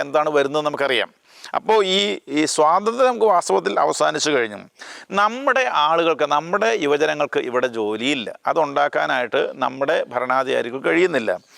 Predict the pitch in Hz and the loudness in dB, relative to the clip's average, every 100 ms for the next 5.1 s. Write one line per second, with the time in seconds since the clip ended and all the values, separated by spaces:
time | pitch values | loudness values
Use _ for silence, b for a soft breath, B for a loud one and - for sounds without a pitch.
0 | B B B - 175 165 151 175 202 220 | B B B -4 -2 -2 2 4 4 2
1 | 254 269 220 170 160 151 143 - 143 143 | 2 2 2 2 2 0 -2 0 0 0
2 | 143 180 190 170 175 147 147 - 151 165 | 0 0 2 0 0 2 2 0 -2 -2
3 | 156 123 127 120 131 - 160 127 120 117 | -2 -2 -2 -2 -2 -2 -4 -2 -2 0
4 | 170 147 87 - B B B B B B | 0 0 -2 -8 B B B B B B
5 | 135 | 2